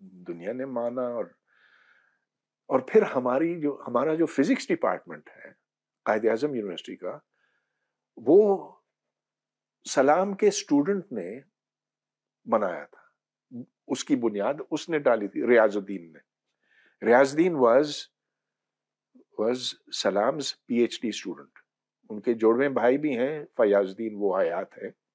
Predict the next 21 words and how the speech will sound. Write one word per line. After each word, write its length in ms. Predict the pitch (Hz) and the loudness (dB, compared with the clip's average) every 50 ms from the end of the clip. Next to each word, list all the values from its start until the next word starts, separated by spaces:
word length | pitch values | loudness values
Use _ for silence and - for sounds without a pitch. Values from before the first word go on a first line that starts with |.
| _ _ _ _ _ _ _ - _ _ _ _ _ _ _ 110 | _ _ _ _ _ _ _ -20 _ _ _ _ _ _ _ -2
लेकिन 360 | 107 107 131 135 131 127 107 | 0 2 2 2 2 0 -2
रियाजुद्दीन 540 | 104 104 107 104 110 117 110 120 147 147 135 | 2 4 6 6 6 4 2 0 0 0 2
worked 640 | 113 104 101 110 107 - - - - _ - - - - | 4 4 4 4 4 0 -8 -20 -20 _ -20 -18 -8 -6
with 140 | 95 92 - - | -6 -6 -6 -6
him, 140 | 98 110 143 - _ _ _ _ _ _ _ _ _ _ _ _ _ _ _ _ - - | -12 -12 -12 -14 _ _ _ _ _ _ _ _ _ _ _ _ _ _ _ _ 0 2
founded 340 | 113 117 127 135 143 139 139 135 | 4 4 6 4 4 2 2 2
the 60 | 110 - - | 0 0 0
physics 340 | 104 104 113 - - - 101 | -2 0 -2 -4 -4 -8 -10
department, 560 | 95 - - 85 - - _ 104 113 131 143 - - _ _ _ _ _ _ _ _ _ _ _ _ _ _ _ _ _ _ - | -8 -6 -6 -6 -6 -8 _ -14 -14 -14 -16 -18 -20 _ _ _ _ _ _ _ _ _ _ _ _ _ _ _ _ _ _ 0
और 240 | 131 151 180 180 | 2 4 4 4
हम 300 | 170 147 120 131 147 160 | 2 0 0 0 -2 0
चाह 220 | 139 - 123 - 147 | 0 2 2 2 2
रहे 140 | 139 156 147 | 0 -4 -6
थे 200 | - - 151 196 | -4 -4 -4 -4
कि 120 | - 226 | -2 -4
वो 260 | 185 165 196 185 - - | -4 -2 0 -2 -2 -2
आए, 340 | - - 85 82 110 160 180 | -2 -4 -4 -4 -4 -4 -4
Nobel 600 | 160 127 107 92 92 101 110 113 104 104 110 - _ _ _ _ _ _ - | -4 -4 -2 0 2 4 4 4 2 -2 -6 -14 _ _ _ _ _ _ -16
lecture 560 | 85 82 80 73 - - - 107 135 175 202 - _ _ _ _ _ _ _ _ _ _ _ _ _ _ _ _ _ - | -12 -10 -10 -10 -10 -4 -2 0 0 0 -2 -8 _ _ _ _ _ _ _ _ _ _ _ _ _ _ _ _ _ -10
यहाँ 400 | - - 214 - - 285 285 302 | -6 -6 -4 -2 0 0 -2 -2
दें, 240 | 220 170 151 113 | -4 -6 -6 -8